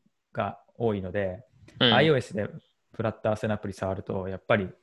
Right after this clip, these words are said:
Speaker 1: そのリップルって言って、ちょっとこう、アイオーエス、Android特有の機能だけど、
Speaker 2: うん。
Speaker 1: 雫みたいにタップした部分がボヨーンって
Speaker 2: うんうん。
Speaker 1: 伸びたりするエフェクトがあったりとか、まあ、あれとかアイオーエスでは全然ないじゃないですか。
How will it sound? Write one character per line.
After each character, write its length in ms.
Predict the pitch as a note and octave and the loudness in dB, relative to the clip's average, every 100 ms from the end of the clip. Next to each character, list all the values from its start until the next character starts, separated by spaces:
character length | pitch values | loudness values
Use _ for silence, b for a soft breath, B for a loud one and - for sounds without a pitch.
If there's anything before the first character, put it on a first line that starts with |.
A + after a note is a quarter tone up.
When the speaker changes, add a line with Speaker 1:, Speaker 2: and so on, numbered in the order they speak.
| _ _ | _ _
Speaker 1:
そ 80 | G2 | -8
の 100 | F#2 | -2
リ 140 | G2+ A#2+ | -2 -2
ッ 80 | |
プ 80 | - | -4
ル 60 | F#2 | -6
っ 20 | |
て 180 | - - | -6 -12
言 20 | |
っ 40 | |
て、 320 | - A#2 - _ | -6 -6 -6 _
ち 80 | G#2+ | -8
ょ 40 | |
っ 20 | |
と 100 | G#2+ | -8
こ 300 | - G#2 - | -6 -6 -4
う、 40 | - | 0
ア 60 | |
イ 60 | A#2 | 2
オ 40 | |
ー 20 | A2+ | 2
エ 40 | |
ス、 140 | - - | 0 -4
Android 340 | A2+ A2+ A#2 G2+ | 2 4 4 2
特 240 | G#2+ - G#2 | -4 0 0
有 80 | |
の 80 | G#2 | 0
機 100 | - | -2
能 120 | G2+ | -4
だ 80 | F#2+ | -2
け 80 | G2+ | -2
ど、 240 | F#2+ F2+ - _ _ _ | -4 -6 -14 _ _ _
Speaker 2:
う 180 | B2+ A2+ | 2 2
ん。 40 | |
Speaker 1:
雫 320 | G#2 A#2+ B2 A#2+ | 0 -2 0 0
み 120 | G2 | 0
た 100 | F#2 | -2
い 80 | F2+ | -2
に 160 | F2+ - _ _ _ _ _ _ | -10 -16 _ _ _ _ _ _
タ 80 | C#3 | 0
ッ 80 | - | 2
プ 80 | - | -2
し 80 | |
た 60 | G2+ | -4
部 100 | F#2 | -4
分 100 | F#2+ | -6
が 80 | F2+ | -4
ボ 160 | F#2+ G2 | -2 0
ヨ 100 | G2 | 0
ー 140 | G2 | -2
ン 40 | |
っ 60 | G2 | -6
て 180 | F#2+ - _ _ _ _ _ _ | -12 -16 _ _ _ _ _ _
Speaker 2:
う 60 | D3 | 4
ん 40 | |
う 400 | C#3+ C3 A#2 G#2+ | 6 4 2 0
ん。 20 | |
Speaker 1:
伸 80 | A2+ | 0
び 80 | A2 | 0
た 80 | F2+ | -2
り 80 | F#2+ | -6
す 120 | G2 | -8
る 260 | F2 - _ _ | -8 -12 _ _
エ 80 | A2+ | -2
フ 80 | G#2+ | -2
ェ 40 | |
ク 60 | - | 0
ト 100 | G#2 | 0
が 60 | |
あ 40 | F#2+ | 0
っ 80 | - | -2
た 80 | |
り 60 | G#2 | -6
と 80 | - | -6
か、 180 | G#2 G#2+ | -6 0
ま 100 | A2 | 2
あ、 20 | |
あ 40 | |
れ 80 | C3+ | 4
と 120 | F3 | 4
か 160 | C#3 A2 | 6 6
ア 60 | C3+ | 6
イ 60 | |
オ 40 | C3 | 4
ー 20 | |
エ 20 | |
ス 120 | - | 0
で 60 | F#2+ | -6
は 60 | |
全 160 | F#2 G#2 | -4 -4
然 160 | G#2 G2+ | -2 0
な 120 | G#2+ | -2
い 60 | |
じ 80 | F#2+ | -2
ゃ 20 | |
な 80 | G2 | -10
い 20 | |
で 40 | F#2+ | -16
す 40 | |
か。 120 | - | -20